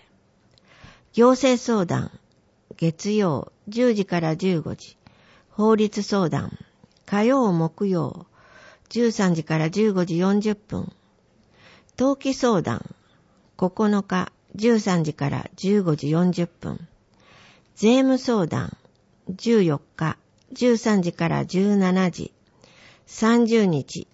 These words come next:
十時から十七時。暮らしの手続き相談。十六日、十時から十二時。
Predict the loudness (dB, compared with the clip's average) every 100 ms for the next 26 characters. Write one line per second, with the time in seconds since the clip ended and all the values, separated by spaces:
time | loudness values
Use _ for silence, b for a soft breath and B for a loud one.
0 | _ -2 2 4 2 -2 -4 -4 -2 0
1 | 2 2 0 -2 -6 -16 -20 _ _ _
2 | _ b b b b b b b -4 0
3 | 2 2 0 0 0 0 -2 -2 -2 -2
4 | -2 0 0 -2 -6 -8 -16 _ _ b
5 | b b b _ -2 2 4 2 0 0
6 | 0 -2 -6 -8 -10 -4 4 4 4 2
7 | 0 0 0 0 2 2 0 -2 -10